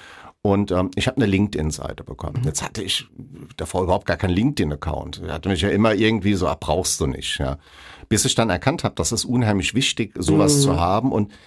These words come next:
Speaker 1: du erreichst über eine Business-Plattform, gerade Social Media, eben über LinkedIn die meisten Leute. Jetzt habe ich ja eine Corporate-Seite bekommen und die sollte ich füttern mit den Filmen und dem Inhalt. Jetzt hatten wir die Inhalte erstellt.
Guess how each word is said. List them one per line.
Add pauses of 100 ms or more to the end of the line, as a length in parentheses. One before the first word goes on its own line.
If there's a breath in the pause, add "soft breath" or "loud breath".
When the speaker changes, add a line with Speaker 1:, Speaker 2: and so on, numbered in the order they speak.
(140 soft breath)
Speaker 1:
du
erreichst
über
eine
Business-Plattform,
gerade
Social
Media,
eben
über
LinkedIn
die
meisten
Leute. (240 soft breath)
Jetzt
habe
ich
ja
eine
Corporate-Seite
bekommen
und
die
sollte
ich
füttern
mit
den
Filmen
und
dem
Inhalt.
Jetzt
hatten
wir
die
Inhalte
erstellt.